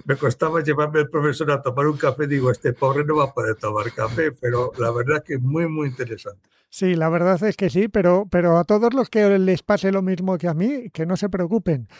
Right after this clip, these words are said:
Speaker 2: que al final te lo explican y lo sabes muy bien. Yo, de hecho, José María lo sabe, que con asepa, con,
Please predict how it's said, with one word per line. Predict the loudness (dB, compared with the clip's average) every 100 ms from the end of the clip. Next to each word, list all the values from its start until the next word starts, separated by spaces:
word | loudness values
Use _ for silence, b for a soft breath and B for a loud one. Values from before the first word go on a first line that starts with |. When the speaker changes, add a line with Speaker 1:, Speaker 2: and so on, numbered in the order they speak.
| b b
Speaker 2:
que | -2
al | 0
final | -2 -4 -2
te | 0
lo | 0
explican | 0 0 0 2 0 -2
y | -4
lo | -2
sabes | 0 0 0
muy | 0
bien. | 2 2 2
Yo, | 0 0
de | -2 -2
hecho, | 0 -2 -2
José | -6 -10
María | -8 -8 -4
lo | -2 -2
sabe, | -2 0 0 -2
que | -6
con | -8 -8 -8
asepa, | -6 -2 -2 -2 -4
con, | -6 -8 -10 -12 -16